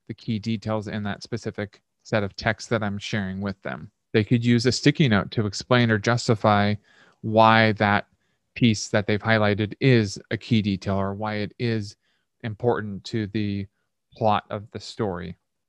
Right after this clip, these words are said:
Maybe you're doing research on different regions and you could have groups create an informative poster that describes the specific region that they were assigned. And so they could use one frame to kind of pull in some information. They can be adding sticky notes on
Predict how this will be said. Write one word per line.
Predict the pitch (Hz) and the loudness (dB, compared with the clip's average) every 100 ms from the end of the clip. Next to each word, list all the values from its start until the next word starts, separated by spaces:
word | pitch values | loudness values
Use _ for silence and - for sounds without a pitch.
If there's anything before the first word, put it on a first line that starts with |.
| _ | _
Maybe | 117 113 | 0 4
you're | 127 | 6
doing | 127 131 123 | 6 2 0
research | 120 147 - 110 - | 0 0 2 0 0
on | 113 107 | 0 2
different | 110 117 - 113 | 2 0 0 6
regions | 139 120 107 87 95 - _ | 6 6 -2 -2 -10 -18 _
and | 117 110 107 104 104 - _ - | -4 -2 -2 -4 -6 -12 _ -8
you | 120 | -2
could | 117 | 0
have | 107 107 - | 0 -2 -4
groups | 123 113 - | -6 -6 -10
create | - 120 110 107 | -10 -4 -4 -4
an | 110 | -6
informative | 107 110 113 110 104 - | -6 -2 0 0 -4 -8
poster | - 143 - 110 | -4 -4 -4 -8
that | 101 71 | -8 -8
describes | 113 - - 113 110 101 107 | -10 -12 -6 -4 -4 -6 -8
the | 117 107 | -8 -8
specific | - 113 - 113 101 | -10 -12 -10 -8 -8
region | 107 113 107 117 107 110 _ _ _ _ 117 | -6 -8 -8 -8 -10 -10 _ _ _ _ -4
that | 87 104 | -4 -4
they | 104 | -4
were | 101 104 104 | -4 -4 -4
assigned. | - - 160 107 98 104 | -6 -4 -2 0 -2 -8
And | |
so | - 107 | -4 -4
they | 104 104 | -4 -6
could | 110 | -6
use | 110 104 104 | -6 -8 -6
one | 110 113 | -6 -6
frame | - 117 117 120 123 _ _ _ - | -6 -6 -4 -6 -10 _ _ _ -10
to | 117 | -4
kind | 117 104 | -2 -2
of | - | -6
pull | - 127 120 | -4 -2 0
in | 117 | -2
some | - 110 | -6 -8
information. | 117 113 113 113 131 | -8 -6 -6 -6 -6
They | 110 | -8
can | 104 107 | -6 -6
be | 107 107 | -6 -4
adding | 110 110 107 | -2 -2 -4
sticky | - 120 127 | -4 -4 -2
notes | 120 117 - | -2 -2 -2
on | 104 101 | -4 -6